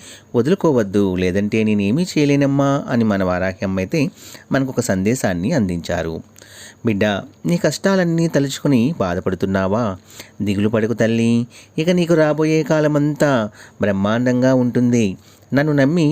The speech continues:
ఈ క్షణమే ఇది విను బిడ్డ, నీకు రాబోయే రోజులన్నీ కూడా అనుకూలంగా ఉంటాయమ్మా. నువ్వు తెలుసో తెలియకో చేసిన తప్పుల వల్ల ఎన్నో సమస్యలు వచ్చేశాయి కదా, వాటన్నిటినీ ధైర్యంగా ఎదుర్కొన్నావు.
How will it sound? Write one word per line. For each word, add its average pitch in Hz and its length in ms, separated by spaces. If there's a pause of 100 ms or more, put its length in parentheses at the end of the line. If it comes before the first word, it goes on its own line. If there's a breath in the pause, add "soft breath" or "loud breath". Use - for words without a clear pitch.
(140)
ఈ 165 140
క్షణమే 117 520
ఇది 113 180
విను 95 200
బిడ్డ, 104 260 (720 loud breath)
నీకు 131 200
రాబోయే 143 560
రోజులన్నీ 113 580
కూడా 117 320 (480 loud breath)
అనుకూలంగా 147 680
ఉంటాయమ్మా. 135 720 (680 loud breath)
నువ్వు 120 180
తెలుసో 107 460
తెలియకో 113 540
చేసిన 117 320
తప్పుల 113 340
వల్ల 117 220 (480 loud breath)
ఎన్నో 175 280
సమస్యలు 139 480
వచ్చేశాయి 101 580
కదా, 92 240 (560 loud breath)
వాటన్నిటినీ 131 600
ధైర్యంగా 107 540
ఎదుర్కొన్నావు. 113 720